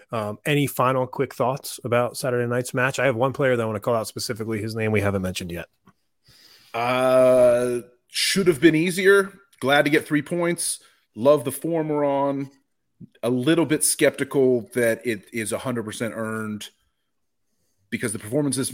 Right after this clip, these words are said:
Speaker 2: have not matched the results. But you know what? We've had good performances that had bad results. So I'm not gonna, I'm not gonna apologize for that. I'm just gonna be thankful,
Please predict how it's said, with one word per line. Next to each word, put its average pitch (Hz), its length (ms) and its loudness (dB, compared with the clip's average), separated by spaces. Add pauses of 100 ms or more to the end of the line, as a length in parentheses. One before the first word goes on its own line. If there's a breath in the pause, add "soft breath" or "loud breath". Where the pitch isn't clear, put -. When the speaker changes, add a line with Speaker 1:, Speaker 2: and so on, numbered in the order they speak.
Speaker 2:
have 113 160 -2
not 113 160 -2
matched 110 240 -4
the 117 60 -6
results. 110 320 -2
But 170 120 2
you 190 80 4
know 202 100 4
what? 202 160 6
We've 180 140 2
had 170 200 2
good 180 140 8
performances 151 520 -2
that 135 80 0
had 123 140 2
bad 104 180 2
results. 92 260 -10
So 120 100 -2
I'm 127 100 0
not 123 160 0
gonna, 113 220 -4
I'm 117 120 -4
not 117 140 -4
gonna 113 140 -8
apologize 110 420 -6
for 107 120 -10
that. 107 140 -4
I'm 104 80 -10
just - 140 -14
gonna 101 100 -12
be 98 60 -20
thankful, 113 540 -8